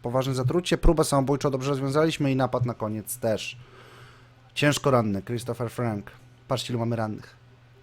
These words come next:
Jeden awansował. Wszyscy policjanci moi są dzisiaj ranni.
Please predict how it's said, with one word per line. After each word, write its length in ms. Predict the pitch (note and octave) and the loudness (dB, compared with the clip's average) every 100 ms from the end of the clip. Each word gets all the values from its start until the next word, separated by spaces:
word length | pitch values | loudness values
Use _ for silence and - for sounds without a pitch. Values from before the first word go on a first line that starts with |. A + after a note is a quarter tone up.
| - | -14
Jeden 280 | - A#2 A#2 | -4 -2 -2
awansował. 560 | A#2 A2+ A2 A2 G2+ - B2 - - - - - - - - - - - - - - - - - | -2 -4 -4 -6 -6 -10 -14 -20 -20 -20 -20 -20 -20 -20 -20 -20 -20 -20 -20 -20 -20 -20 -20 -10
Wszyscy 380 | - - D3+ C#3+ | -2 -2 0 -2
policjanci 480 | D3+ B2+ C#3+ C3 A#2+ | -2 0 0 0 -2
moi 160 | B2 | -4
są 120 | A#2+ A#2+ | -4 -6
dzisiaj 220 | A#2+ C3 | -2 0
ranni. 260 | A#2 G#2+ | 0 -2